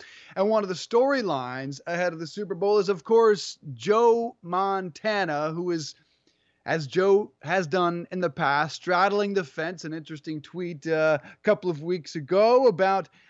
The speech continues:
"My team is guaranteed to win the Super Bowl." He, of course, played for San Francisco, finished his career with Kansas City, twenty-five games, seventeen and eight. And Joe Montana was asked by Mike Silver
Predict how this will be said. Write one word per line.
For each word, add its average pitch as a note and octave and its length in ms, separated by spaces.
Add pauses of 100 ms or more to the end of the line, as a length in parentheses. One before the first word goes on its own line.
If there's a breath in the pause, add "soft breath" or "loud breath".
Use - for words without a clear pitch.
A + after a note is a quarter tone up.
(160 soft breath)
"My G3 420
team F#3 640
is E3+ 140
guaranteed E3+ 720
to E3 100
win D#3 200
the C3 80
Super G#3+ 320
Bowl." F3+ 240
He, F#3 100
of D#3+ 140
course, F3 260
played F3+ 400
for E3+ 100
San C3 280
Francisco, D#3 520
finished D3 320
his C#3 160
career C#3 480 (380 loud breath)
with D#3 260
Kansas B2+ 460
City, F3+ 400
twenty-five C#3+ 840
games, E3 360
seventeen D3+ 540
and C#3 120
eight. F3 380 (420 loud breath)
And F#3 200
Joe G#3+ 220
Montana G#3 540
was E3+ 180
asked E3+ 300
by D#3 160
Mike D3+ 300
Silver B2 680